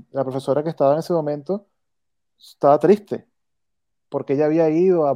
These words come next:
a, al Buckingham Palace, había entrado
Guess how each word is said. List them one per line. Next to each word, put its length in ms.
a, 540
al 80
Buckingham 440
Palace, 560
había 220
entrado 760